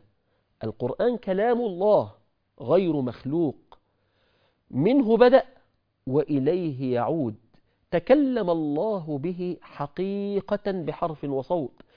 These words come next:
وتحدى به العالمين سبحانه وتعالى. القرآن أنزله الله هدى للعالمين، الله تبارك وتعالى أنزله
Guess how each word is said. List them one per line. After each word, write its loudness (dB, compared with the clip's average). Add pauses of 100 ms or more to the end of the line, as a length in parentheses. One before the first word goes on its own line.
(260)
وتحدى 4
به -2
العالمين -2
سبحانه -4
وتعالى. 0 (400)
القرآن 2
أنزله 0
الله -2
هدى 6 (480)
للعالمين، -2 (520)
الله 6
تبارك 2
وتعالى 2
أنزله -2